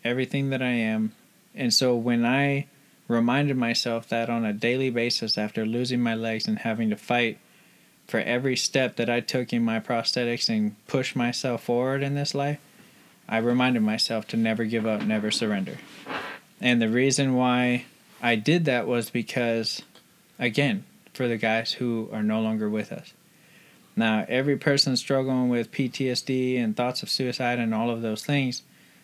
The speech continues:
um, which even makes this podcast even more special that it's in the month of June, because June is the month of P T S D awareness,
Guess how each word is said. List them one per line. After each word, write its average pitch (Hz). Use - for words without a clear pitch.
um, 101
which 120
even 120
makes 120
this -
podcast 120
even 120
more 123
special 120
that 113
it's -
in 135
the 127
month 120
of 110
June, 120
because 110
June 117
is 117
the 117
month 113
of 107
P -
T 113
S 107
D 110
awareness, 110